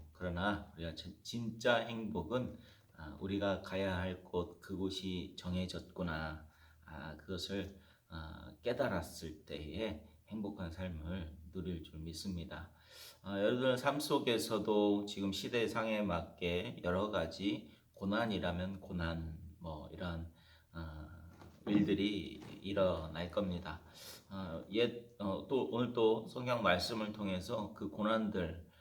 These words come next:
어, 어떻게 우리 믿음의 선배들은 헤쳐나가고 기도를 했는지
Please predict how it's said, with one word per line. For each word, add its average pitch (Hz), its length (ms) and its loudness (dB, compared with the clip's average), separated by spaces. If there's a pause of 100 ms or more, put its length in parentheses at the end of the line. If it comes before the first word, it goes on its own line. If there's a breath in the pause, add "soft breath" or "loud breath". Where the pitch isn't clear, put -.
(180 soft breath)
어, 85 240 -4
어떻게 98 840 0
우리 92 360 -2
믿음의 90 340 0
선배들은 90 840 0
헤쳐나가고 87 680 -2
기도를 87 440 0
했는지 87 720 -4